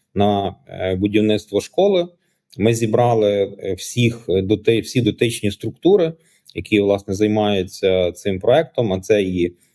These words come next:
і освіта, і будівельники, і, е, ті, хто робить інженерні мережі. І, е,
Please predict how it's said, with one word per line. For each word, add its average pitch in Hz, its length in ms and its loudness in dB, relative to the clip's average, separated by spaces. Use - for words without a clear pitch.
і 92 140 0
освіта, 139 760 2
і 104 120 -2
будівельники, 113 1040 0
і, 92 520 -2
е, 90 360 -4
ті, - 200 -4
хто - 160 -2
робить 95 440 0
інженерні 110 800 0
мережі. 131 540 2
І, 95 480 0
е, 87 720 -4